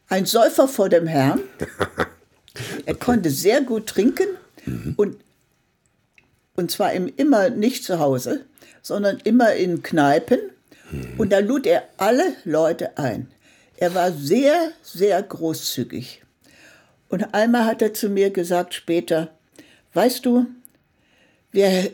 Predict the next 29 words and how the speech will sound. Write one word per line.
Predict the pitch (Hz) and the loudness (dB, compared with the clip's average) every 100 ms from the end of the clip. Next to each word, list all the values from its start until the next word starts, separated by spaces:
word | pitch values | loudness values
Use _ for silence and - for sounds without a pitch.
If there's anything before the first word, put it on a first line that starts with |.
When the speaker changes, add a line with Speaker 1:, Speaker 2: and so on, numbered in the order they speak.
| - | -10
Speaker 1:
könnten | - 226 220 214 190 | -2 0 0 -2 -2
ganz | - 277 - | 0 0 -2
viele | - - 240 208 185 | -10 -2 0 2 2
Rittergüter | 262 262 185 156 147 147 147 | 0 0 0 0 -2 0 -2
haben, | 143 135 156 190 | 0 -2 -4 -2
Speaker 2:
Ja. | 110 123 - - - 175 | 0 0 -2 -14 -6 -2
Speaker 1:
wenn | 190 | 0
wir | 185 | 0
das | 180 262 - | 2 0 2
Geld | 220 214 214 | 2 2 2
hätten, | 180 185 170 | 0 0 -2
was | 175 | -2
ich | - - | -4 -4
versoffen | 156 135 147 - - 131 | -4 0 -2 -2 -4 -4
habe.“ | - 139 131 - - - - - - - - - - - | -6 -4 -4 -6 -16 -16 -18 -18 -20 -20 -20 -20 -18 -4
Speaker 2:
Okay, | 117 - 151 95 80 | -2 0 0 0 0
Selbstreflexion | 85 87 135 131 131 - 139 135 | 0 0 -2 0 -2 0 0 2
kann | 131 127 | 2 2
er | 123 | 0
also | 131 127 | 0 0
auch. | 131 127 80 78 - | 0 2 0 -2 -8
<laughs> | - - - - - - 160 - 147 - - - - 135 - - | -6 -2 -2 -2 -2 2 2 2 -4 -4 -12 -12 -10 -8 -10 -4
Hattest | 143 165 - | -2 -2 -4
du | 101 | -6
Geschwister? | 78 - 113 - 65 65 - _ _ _ _ _ - - - _ _ | -6 -6 -6 -6 -8 -8 -12 _ _ _ _ _ -20 -20 -20 _ _
Speaker 1:
Ich | 202 233 | -8 -2
hatte, | 233 240 208 - 185 175 - | -2 0 0 -2 -6 -4 -2
äh, | 180 170 | 2 2
nur | 185 190 240 269 262 | 2 2 4 4 2